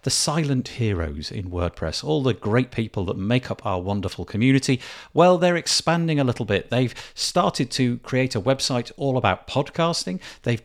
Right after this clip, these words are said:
also created a website called Find It W P, which really collates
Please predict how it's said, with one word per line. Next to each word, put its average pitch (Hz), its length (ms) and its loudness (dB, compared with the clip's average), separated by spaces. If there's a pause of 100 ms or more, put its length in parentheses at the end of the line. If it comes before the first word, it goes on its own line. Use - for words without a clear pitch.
(100)
also 151 380 0
created 104 380 -2
a 101 40 -2
website 95 420 -4
called - 160 -12
Find 127 360 0
It 127 80 -4
W 113 300 -2
P, 147 240 -2
which 107 320 -4 (100)
really 87 240 0
collates 110 380 0